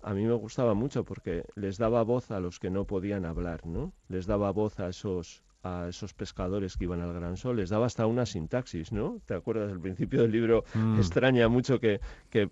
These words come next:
Speaker 1: que define unas palabras que, que, ¿no? que les intenta dar una sintaxis a cómo hablan, ¿no? Cómo, cómo se expresaban esos pescadores que iban al Gran Sol, ¿no? Incluso en castellano cuando hablaban, probablemente en euskera, etcétera, ¿no?
Speaker 2: Mm.
Speaker 1: Bueno, yo,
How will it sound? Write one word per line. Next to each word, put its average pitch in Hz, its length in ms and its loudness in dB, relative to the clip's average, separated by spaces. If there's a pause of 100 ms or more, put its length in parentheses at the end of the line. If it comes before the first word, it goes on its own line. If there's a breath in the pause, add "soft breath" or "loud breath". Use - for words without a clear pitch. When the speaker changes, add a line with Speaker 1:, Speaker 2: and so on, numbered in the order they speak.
(120)
Speaker 1:
que 107 140 2
define 117 340 4
unas 113 260 6
palabras 117 520 4
que, 90 340 2
que, 95 100 0
¿no? 120 120 0
que 120 100 0
les 98 160 0
intenta 107 520 2
dar 95 320 -2 (100)
una 101 240 -2
sintaxis 113 580 -4
a 98 80 -2
cómo 113 360 4
hablan, 87 420 0
¿no? 127 140 0
Cómo, 92 420 2
cómo 107 240 0
se 101 100 -6
expresaban 90 560 -2
esos 90 280 -8
pescadores 90 600 -4
que 95 80 -6
iban 87 160 -2
al 85 120 -4
Gran 82 240 -4
Sol, 82 280 -2
¿no? 117 200 -2 (280 loud breath)
Incluso 101 680 2
en 92 120 0
castellano 101 580 2
cuando 90 200 2
hablaban, 92 340 4
probablemente 90 540 2
en 85 80 0
euskera, 123 680 0
etcétera, 73 440 -10
¿no? 95 120 -4
Speaker 2:
Mm. 90 280 -2 (340 loud breath)
Speaker 1:
Bueno, 101 220 2
yo, 113 420 6